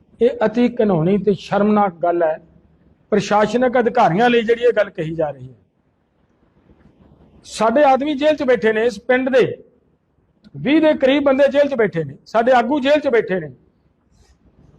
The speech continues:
ਤੇ ਇੰਨੇ ਆਗੂਆਂ ਨੂੰ ਜੇਲ੍ਹ 'ਚ ਸਿੱਟ ਕੇ ਉਹਨਾਂ ਜਿਹੜੇ ਭੁੱਖ ਹੜਤਾਲ ਤੇ ਬੈਠੇ ਨੇ, ਪੰਜ ਹੋਰ ਬੈਠ ਗਏ, ਉਹਨਾਂ ਦੀ ਰਾਏ ਜਾਣੇ ਬਿਨਾਂ ਸਰਪੰਚ ਜਾਂ ਕੌਣ ਹੈ, ਕੌਣ, ਕੌਣ ਫੈਸਲਾ ਕਰ ਲੇਗਾ? ਮੈਂ ਕੌਣ, ਕਿਵੇਂ ਫੈਸਲਾ ਕਰ ਲਾਂਗਾ ਜੀ ਇਕੱਲਾ ਇੱਥੇ ਬੈਠ ਕੇ?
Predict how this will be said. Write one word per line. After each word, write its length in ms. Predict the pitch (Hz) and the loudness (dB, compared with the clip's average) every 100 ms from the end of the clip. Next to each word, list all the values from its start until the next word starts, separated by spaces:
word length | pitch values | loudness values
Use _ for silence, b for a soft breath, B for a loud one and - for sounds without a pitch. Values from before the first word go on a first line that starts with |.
| - | -6
ਤੇ 100 | 285 240 | -2 0
ਇੰਨੇ 240 | 240 254 285 | 2 2 2
ਆਗੂਆਂ 560 | 240 226 208 247 262 262 | 2 2 -2 -2 -2 -2
ਨੂੰ 140 | 226 | -4
ਜੇਲ੍ਹ 240 | 202 269 | 0 0
'ਚ 100 | 277 208 | 0 -6
ਸਿੱਟ 340 | - 220 233 | -4 -2 -2
ਕੇ 320 | 220 208 233 | 0 2 2
ਉਹਨਾਂ 360 | 269 277 277 269 | 2 0 0 0
ਜਿਹੜੇ 280 | 226 262 539 - | 0 2 0 0
ਭੁੱਖ 200 | 214 - | -4 -2
ਹੜਤਾਲ 420 | 240 - 214 233 | -2 0 0 0
ਤੇ 180 | 233 294 | 2 2
ਬੈਠੇ 300 | 247 226 226 | 2 0 -2
ਨੇ, 140 | 220 247 | 0 -2
ਪੰਜ 300 | 247 233 226 | -2 -2 -2
ਹੋਰ 300 | 160 247 285 | 0 2 2
ਬੈਠ 260 | 247 220 | 0 0
ਗਏ, 280 | 202 202 202 - _ _ _ _ _ 220 | 0 0 0 -4 _ _ _ _ _ -4
ਉਹਨਾਂ 380 | 262 285 277 247 | -2 2 0 0
ਦੀ 200 | 262 247 | -2 0
ਰਾਏ 320 | 208 214 254 | 2 4 2
ਜਾਣੇ 360 | 214 214 220 226 | 2 0 0 -2
ਬਿਨਾਂ 300 | 196 214 185 - _ _ _ _ _ _ _ _ _ _ | -2 -2 -2 -6 _ _ _ _ _ _ _ _ _ _
ਸਰਪੰਚ 540 | - 196 208 220 214 233 | -6 -4 0 -2 -2 -2
ਜਾਂ 140 | 233 226 | -2 0
ਕੌਣ 340 | 214 214 233 | 0 0 0
ਹੈ, 180 | 233 226 | 0 -2
ਕੌਣ, 340 | 220 226 240 | 0 0 0
ਕੌਣ 240 | 233 277 247 | -2 0 0
ਫੈਸਲਾ 300 | 220 202 180 | 0 0 0
ਕਰ 160 | 170 | -2
ਲੇਗਾ? 200 | 156 151 | -4 -6
ਮੈਂ 180 | 160 214 | -2 0
ਕੌਣ, 220 | 240 262 254 | 0 0 0
ਕਿਵੇਂ 180 | 262 233 | -2 0
ਫੈਸਲਾ 300 | 226 226 226 | 0 0 -2
ਕਰ 140 | 214 | -2
ਲਾਂਗਾ 260 | 220 220 220 | -4 -6 -8
ਜੀ 60 | |
ਇਕੱਲਾ 260 | 254 226 226 | -6 -4 -2
ਇੱਥੇ 160 | 226 | -2
ਬੈਠ 200 | 214 208 | -4 -4
ਕੇ? 140 | 208 | -8